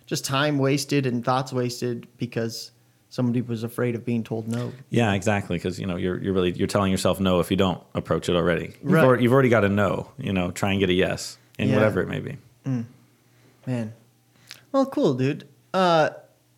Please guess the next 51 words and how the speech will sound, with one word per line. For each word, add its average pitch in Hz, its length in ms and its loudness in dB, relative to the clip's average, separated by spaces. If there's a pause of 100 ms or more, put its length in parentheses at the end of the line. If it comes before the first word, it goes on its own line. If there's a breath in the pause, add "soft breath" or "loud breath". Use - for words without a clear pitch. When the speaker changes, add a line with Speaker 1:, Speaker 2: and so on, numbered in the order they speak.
(220)
Speaker 1:
how 196 120 2
about 233 260 2
church? - 420 0
You 175 100 2
ever 190 120 2
go 196 100 2
to 185 80 0
church? 220 380 -2 (340 loud breath)
Speaker 2:
Um, 151 500 2 (220)
<clears throat> 208 480 4
I 131 120 4
don't 175 280 4
really. 123 440 6
I've 120 220 2
be-, 139 60 4
I've 110 200 4
been 131 160 6
to 120 80 4
church, 113 500 2
you 98 160 2
know. 101 320 2 (360 loud breath)
Um, 87 420 2
I 87 40 -4
was 90 100 -2
Speaker 1:
Of - 40 0
course, 104 280 4
Speaker 2:
born, - 100 -12
born 107 200 2
Speaker 1:
you're 135 140 4
in 101 80 4
Speaker 2:
Catholic. 104 180 4
Speaker 1:
Texas. 147 380 0
Speaker 2:
I, 104 140 2
yeah, 101 340 2
born 127 140 2
Speaker 1:
<laughs> - 160 4
Speaker 2:
Catholic, 117 360 2
baptized 104 560 2
and 104 120 0
everything, 101 360 2
and 95 80 2
then 92 120 2
kinda 101 360 0 (320 loud breath)
separated 135 440 2
away 113 180 6
from 107 160 0
it 101 80 0
for 92 400 2
years 107 360 4
because, 92 380 0
um, 85 280 -2